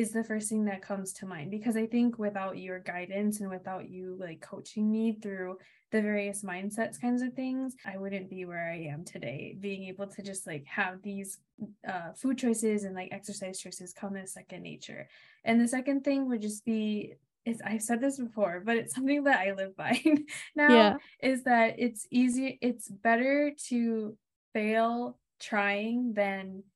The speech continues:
Speaker 1: to not fail and continue wondering what could have been. Because if I had not reached out to you, um, I think I would still be in the same place, if not worse,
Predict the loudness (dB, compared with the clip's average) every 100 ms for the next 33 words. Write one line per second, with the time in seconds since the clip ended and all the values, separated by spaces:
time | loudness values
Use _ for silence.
0 | _ -4 -2 0 0 -2 0 2 2 0
1 | -4 -8 -4 -4 0 2 2 0 -4 -6
2 | -6 -8 -10 -12 -8 -8 -8 _ -12 -12
3 | -14 -18 _ _ -2 2 2 0 -4 -4
4 | -2 0 0 2 4 2 0 -6 -6 -4
5 | -6 -6 -6 -6 -6 -6 -6 -6 -4 -4
6 | -4 -8 -14 _ _ 0 2 2 0 -4
7 | -2 0 4 4 4 0 _ _ _ 4
8 | 4 4 0 -2 0 0 0 0 -2 -4
9 | -4 -6 -8 -8 -10 -10 -12 -10 -10 -8
10 | -8